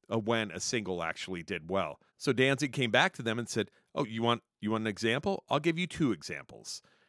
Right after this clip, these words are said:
Here's the first one. Garage Days Re-Revisited and Nine Inch Nails Broken, which were both massive, massive hits and sold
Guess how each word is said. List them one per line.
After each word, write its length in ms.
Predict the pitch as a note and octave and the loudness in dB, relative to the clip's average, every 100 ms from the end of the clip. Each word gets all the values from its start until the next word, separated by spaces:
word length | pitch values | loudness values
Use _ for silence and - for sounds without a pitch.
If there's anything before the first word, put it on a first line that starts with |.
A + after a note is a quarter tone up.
| _ | _
Here's 300 | - C#3+ C#3 | -2 0 0
the 80 | C3+ | -2
first 320 | - A#2 - | 0 0 0
one. 160 | C#2+ - _ _ _ - | -8 -16 _ _ _ -2
Garage 380 | G2 G2+ A2+ - | 4 6 6 4
Days 280 | C3+ C3 | 4 4
Re-Revisited 800 | A#2 A#2 C3+ D3+ G#2+ A2+ C3+ G#3+ - _ _ _ _ - | 0 0 2 4 4 4 0 -2 -6 _ _ _ _ -10
and 140 | F2+ | -6
Nine 180 | F2+ G2 | -4 -2
Inch 220 | A#2+ - | -2 -2
Nails 240 | A#2 B2 - | -2 -2 4
Broken, 400 | B2 A#2 E2+ - _ _ _ - | 6 6 4 -12 _ _ _ -10
which 160 | - | -4
were 100 | G#2+ | -2
both 400 | F2 G#2+ G#2+ - - - | 2 2 2 -2 -20 -12
massive, 800 | G2+ A2 A#2+ A#2+ A#2 A2+ G2 - - | -8 0 2 2 2 -2 -2 -6 -14
massive 600 | G2 G#2 G2+ G2+ - D#2 | -6 0 0 0 -2 -8
hits 420 | - D2 - - | -10 -10 -10 -12
and 160 | - D#3+ | -12 -14
sold 320 | - F#2+ F#2+ | -4 -2 -2